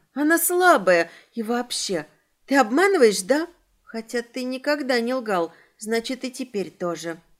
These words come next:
Тогда почему ты не сказал сразу? Почему молчал? Не доверял?» Вскочив, Мика заметалась по комнате. Прижатые к вискам ладони, растерянное выражение лица.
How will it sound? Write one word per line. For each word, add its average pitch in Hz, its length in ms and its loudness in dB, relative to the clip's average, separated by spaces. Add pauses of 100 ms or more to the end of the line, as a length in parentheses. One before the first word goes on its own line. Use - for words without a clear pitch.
Тогда 220 320 -2
почему 262 400 -2
ты 339 100 -2
не 277 100 2
сказал 254 420 2
сразу? 196 600 -2 (140)
Почему 320 320 0
молчал? 311 680 0 (220)
Не 226 120 2
доверял?» 240 600 2 (500)
Вскочив, - 720 -2 (120)
Мика 262 340 -2
заметалась 311 600 0
по 262 160 -6
комнате. 120 680 -8 (320)
Прижатые 277 580 -2
к - 80 -16
вискам 226 460 -4
ладони, 139 640 -2 (140)
растерянное 220 840 -2
выражение 180 640 -2
лица. 180 520 -8